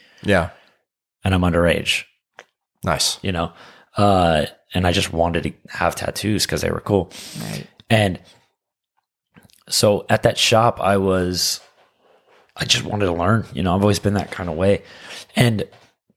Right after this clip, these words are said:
Speaker 2: I was only there for probably four, six months. I can't remember. It was really short.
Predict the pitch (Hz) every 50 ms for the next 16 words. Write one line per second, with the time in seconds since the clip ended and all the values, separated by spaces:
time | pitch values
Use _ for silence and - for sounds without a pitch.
0 | _ _ _ _ _ _ _ _ _ _ _ _ _ _ _ _ _ _ _ _
1 | _ _ _ - 104 117 113 139 143 139 104 98 98 101 101 - - 104 98 95
2 | 92 87 87 85 85 78 - - 90 90 87 95 95 98 95 92 85 82 82 76
3 | - - - - - - _ _ - - - - - 95 92 92 95 95 98 98
4 | 98 95 - _ _ _ - - - 104 - - 101 101 101 - - 101 104 90
5 | 80 85 90 85 69 - - - 87 98 101 90 - - 85 82 78 - - _